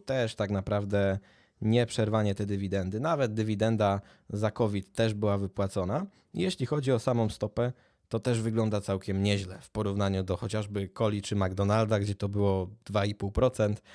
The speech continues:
Sam zysk netto też na przestrzeni czasu wygląda rosnąco. Ten rok dwa tysiące dwudziesty drugi był po prostu potężny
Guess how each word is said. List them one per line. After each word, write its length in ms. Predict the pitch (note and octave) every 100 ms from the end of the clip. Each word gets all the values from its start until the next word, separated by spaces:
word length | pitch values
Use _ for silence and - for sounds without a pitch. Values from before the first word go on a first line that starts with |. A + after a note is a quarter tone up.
| - _
Sam 280 | - E3 C#3
zysk 280 | C#3+ C#3+ B2
netto 400 | C3 B2+ - A#2+
też 420 | - C3+ - -
na 140 | A2+
przestrzeni 520 | A2+ A2+ - B2 A#2+
czasu 320 | A2 A#2 A2+ A2
wygląda 420 | G#2+ A2+ A2+ G#2+
rosnąco. 560 | G#2 - F#2 F#2 A2
Ten 180 | G#2+ A#2
rok 220 | A2+ A#2+
dwa 180 | A2 A2
tysiące 720 | A2 A#2 A#2 A2+ A2+ G#2+ G#2
dwudziesty 480 | G#2 G#2 G#2+ A2 -
drugi 320 | G#2 G#2 G#2
był 140 | G2+ G#2
po 120 | G#2+
prostu 300 | G#2 G2+ G#2+
potężny 640 | A2+ A2 A2 G#2 G2+ B2